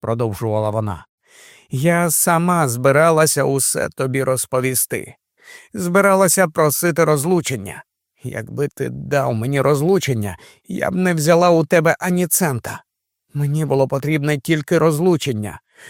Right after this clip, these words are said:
Вийти заміж за нього і надолужити усі згаяні роки.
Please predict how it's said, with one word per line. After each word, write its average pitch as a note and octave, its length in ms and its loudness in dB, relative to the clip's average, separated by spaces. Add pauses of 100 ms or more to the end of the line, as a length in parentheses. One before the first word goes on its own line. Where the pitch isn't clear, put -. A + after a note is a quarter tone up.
(160)
Вийти E3 600 0
заміж C#3+ 480 0
за C#3+ 140 0
нього D3+ 420 0
і E3+ 160 0
надолужити E3+ 880 2
усі D3 400 -2
згаяні C#3 500 0
роки. C3+ 480 -4